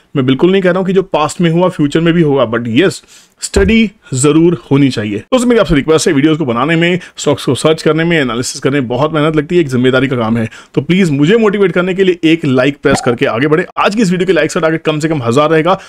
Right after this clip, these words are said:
तो मुझे बहुत ज्यादा खुशी मिलने वाली है। चलिए वीडियो में आगे बढ़ते हैं, देखते हैं किस शेयर की बात करूं। शेयर तो बता ही दिया है नायका, पर क्यों बताया नायका पे जाने से पहले, पहले उन दो स्टॉक्स पे चलते हैं जहां पहले भी ये एनालिसिस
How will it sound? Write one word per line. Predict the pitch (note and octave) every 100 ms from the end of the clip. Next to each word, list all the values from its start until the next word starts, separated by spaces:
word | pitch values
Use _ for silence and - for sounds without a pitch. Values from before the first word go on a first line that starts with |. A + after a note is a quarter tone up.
| -
तो | D#3+
मुझे | C#3+ D3
बहुत | C#3+ - C#3+ D3+ D3
ज्यादा | C3+ B2+
खुशी | C#3+ C3 D3
मिलने | B2 A#2
वाली | G#2+
है। | -
चलिए | C#4
वीडियो | B3 G3+
में | F#3
आगे | D#3+
बढ़ते | D#3+ G3+
हैं, | D#3
देखते | D3 F3+
हैं | E3+
किस | F#3 -
शेयर | - D3
की | C#3+
बात | D3 C#3
करूं। | E3+
शेयर | - -
तो | C#3
बता | E3 D3
ही | D#3
दिया | E3
है | E3+
नायका, | B2+ C3+ G3 G#3 - - -
पर | F3+
क्यों | - F#3
बताया | A3+ - F3+ A3
नायका | C#3+ A#2 E3 D4
पे | C4
जाने | F#3+ E3+
से | E3+
पहले, | B2+ E3
पहले | A3+ - _ D#3+ F3+
उन | - C#4
दो | B3+ G#3
स्टॉक्स | - B2
पे | D3+
चलते | B2+ A#2
हैं | F#3 B2
जहां | C3 F#3 G3
पहले | - A#2+ C3 D3+
भी | D3+ F3+
ये | E3
एनालिसिस | B2+ A#2 B2 G#3+